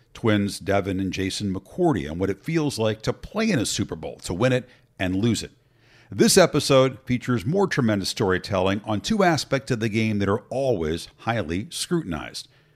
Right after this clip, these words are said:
the Super Bowl halftime show and the officiating. My guest Charles Copland says he experienced twelve minutes of terror, followed by tequila, each time he co-produced the halftime.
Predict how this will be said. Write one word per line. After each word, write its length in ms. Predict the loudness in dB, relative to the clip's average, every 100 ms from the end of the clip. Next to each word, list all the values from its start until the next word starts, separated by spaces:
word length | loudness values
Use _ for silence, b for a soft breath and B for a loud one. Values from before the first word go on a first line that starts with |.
| _ _
the 100 | -8
Super 200 | -4 -2
Bowl 220 | 2 2
halftime 480 | 2 -2 0 0 0
show 380 | 0 2 2 0 b b b b b
and 160 | -6 0
the 120 | 4
officiating. 720 | 2 2 2 2 0 -4 -10 _ _ _ _ _ _ _ _ -2
My 100 | 2
guest 200 | 2 2
Charles 300 | 2 2 2
Copland 480 | 0 0 0 -2
says 260 | 2 0 0
he 140 | 0
experienced 680 | -2 -2 -2 2 2 2 -2
twelve 460 | -2 2 4 2 2
minutes 320 | 2 2 0
of 240 | -6 -8
terror, 520 | -8 -6 -2 -2 -4 -14 _ _ -2
followed 320 | 0 0 2
by 280 | 2 2 -2
tequila, 520 | -8 -4 -2 -2 -4 -10 _ _ -4
each 300 | -4 -2 -2
time 320 | 0 0 -2
he 100 | -4
co-produced 760 | -2 -2 -2 -4 0 0 0
the 100 | -2
halftime. 520 | -2 -2 -4 -8 -8